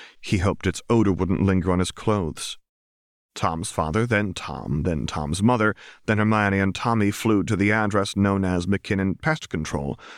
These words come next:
although it was the McKinnon family's house at least as much as it was Ignis's place of business. It made sense, of course, that even a family of limited means that couldn't afford two Floo connections would do all they could to get their son's career off to a good start.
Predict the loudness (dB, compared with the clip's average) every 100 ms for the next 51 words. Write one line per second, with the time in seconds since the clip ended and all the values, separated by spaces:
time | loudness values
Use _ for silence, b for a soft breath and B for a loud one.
0 | B B 0 4 4 4 2 2 2 2
1 | 0 0 0 -2 0 -2 -2 -4 -4 -6
2 | -2 -2 -2 -4 -2 -4 -2 -4 0 0
3 | 0 -2 0 0 -4 -6 -4 -4 -6 -4
4 | -4 -4 -8 -10 -12 -18 _ _ _ _
5 | -6 0 0 0 -4 -4 -4 -8 -6 -4
6 | -4 -8 B B B B 0 2 0 0
7 | 0 -2 0 2 2 2 2 2 0 2
8 | 4 4 0 -4 -6 -12 -16 _ _ -4
9 | -2 0 0 2 2 2 2 0 0 0
10 | 2 2 2 0 -2 0 -2 -2 B B
11 | B B 2 4 4 4 2 -2 0 0
12 | 2 -2 0 0 0 -2 -2 -4 -2 2
13 | 4 4 2 0 0 2 0 0 0 0
14 | 0 -6